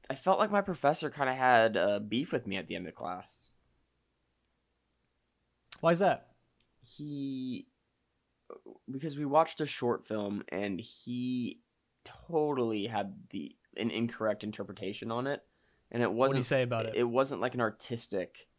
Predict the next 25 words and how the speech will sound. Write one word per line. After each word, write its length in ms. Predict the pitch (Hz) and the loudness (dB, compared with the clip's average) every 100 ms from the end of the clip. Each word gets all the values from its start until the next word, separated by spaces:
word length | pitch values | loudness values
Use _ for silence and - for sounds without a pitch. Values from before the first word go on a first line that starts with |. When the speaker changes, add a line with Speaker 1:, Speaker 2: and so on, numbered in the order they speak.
| _ _ _ _ _ _ _ _ _ _ | _ _ _ _ _ _ _ _ _ _
Speaker 1:
subjective 1200 | - 123 113 107 101 - 110 98 92 92 - - - _ - | -4 -4 0 0 0 0 0 0 -2 -6 -14 -18 -20 _ -14
take. 520 | - 87 76 - - - | -6 -6 -6 -16 -20 -6
It 160 | 107 92 | -4 -2
was 180 | 104 | -4
something 380 | - 113 113 117 | -2 -2 0 0
that 140 | 110 64 | 0 0
was 160 | 98 | -4
very 680 | 98 95 110 110 104 107 101 - | -8 -6 -2 0 0 -2 -4 -6
black 300 | 101 92 - | -4 -4 -4
and 140 | 98 | -8
white, 180 | 104 95 | -4 -2
Speaker 2:
Objective? 280 | 117 117 131 | -4 -4 -2
Speaker 1:
super 300 | 127 117 120 | -2 -2 -2
clear 400 | - - 110 95 | -4 -6 -4 -4
cut 460 | - 104 87 - _ | -6 -8 -6 -8 _
in 420 | - 92 95 95 - _ _ _ _ _ - | -8 -6 -6 -8 -12 _ _ _ _ _ -8
the 120 | 104 | -6
movie 520 | 98 92 76 78 71 - | -4 -4 -6 -8 -8 -8
of 140 | - 50 - _ - | -10 -10 -20 _ -14
what 260 | 87 98 | -8 -8
the 60 | - | -8
situation 680 | - 80 85 73 69 67 67 | -10 -10 -10 -8 -10 -12 -12
was. 440 | 55 60 - - - | -10 -12 -12 -16 -10
And 160 | 82 - | -8 -6
I, 80 | - | -8